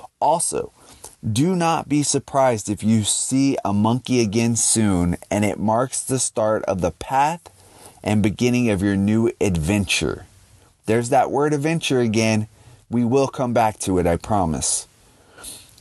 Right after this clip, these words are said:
God knows how to have fun and see you smile. You will be smiling a lot soon, and especially as you finally see all the puzzle pieces fit together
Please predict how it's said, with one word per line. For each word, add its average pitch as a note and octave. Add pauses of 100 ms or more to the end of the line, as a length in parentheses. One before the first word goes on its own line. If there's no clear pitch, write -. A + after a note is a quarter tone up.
(200)
God C#3
knows D3
how B2+
to G#2+
have A#2
fun G2 (220)
and G2
see A2+
you A2
smile. F#2 (520)
You B2+
will D#3
be C#3+
smiling C#3
a A2
lot A2+
soon, G#2+
and G#2
especially A2 (460)
as G#2+
you A2
finally C3
see A#2
all A2
the G2+
puzzle G#2+
pieces G2
fit C#3
together F2